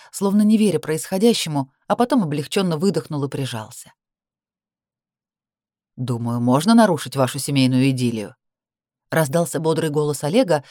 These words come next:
в тот же миг появившегося на пороге с кухонным полотенцем в руках. Выглядел он немного бледно, однако в целом вполне нормально. Я подозрительно покосилась на брата.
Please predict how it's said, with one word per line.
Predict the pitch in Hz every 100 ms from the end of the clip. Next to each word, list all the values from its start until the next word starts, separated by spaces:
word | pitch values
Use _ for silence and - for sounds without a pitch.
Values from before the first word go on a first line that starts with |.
| - _
в | -
тот | 269
же | 196
миг | 196 240 254
появившегося | 190 170 190 - 175 156
на | 143
пороге | 123 165 214 185
с | -
кухонным | 160 - 151 143
полотенцем | 135 127 131 127 127
в | 123
руках. | 120 - - _ _ _ _ _ _ _
Выглядел | - 180 185 185 180
он | 175 170
немного | 175 175 175
бледно, | 175 254 135 131 120 _ -
однако | - 135 240 311
в | -
целом | 254 262 262
вполне | - 240 185 165
нормально. | 185 123 101 101 - _ _ _ _ _ _ _ _ _ _ -
Я | 165
подозрительно | 214 254 240 208 214 220 226
покосилась | 226 220 - 160 -
на | 190
брата. | 139 107 -